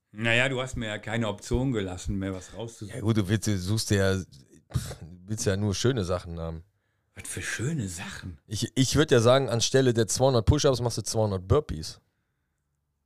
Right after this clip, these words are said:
Speaker 1: Also in der letzten Folge waren's noch dreihundert Ecobike-Kalorien.
Speaker 2: Ja, anstelle der Push-Ups, hab ich gerade gesagt.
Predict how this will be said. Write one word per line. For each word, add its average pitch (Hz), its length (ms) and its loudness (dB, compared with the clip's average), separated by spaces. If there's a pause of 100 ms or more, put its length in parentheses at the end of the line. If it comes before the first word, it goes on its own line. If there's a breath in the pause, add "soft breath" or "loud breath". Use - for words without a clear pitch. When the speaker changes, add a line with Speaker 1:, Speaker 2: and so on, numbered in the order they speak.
(640)
Speaker 1:
Also 120 220 -2
in 120 100 2
der 120 80 2
letzten 143 440 -6
Folge 123 380 -4
waren's 123 360 -8
noch 117 240 0
dreihundert 120 500 -2
Ecobike-Kalorien. 95 920 -6
Speaker 2:
Ja, 104 160 0 (360)
anstelle 110 440 -2
der 101 100 -2
Push-Ups, 92 440 -2
hab 87 80 -8
ich 87 100 -10
gerade 85 200 -6
gesagt. 85 360 -10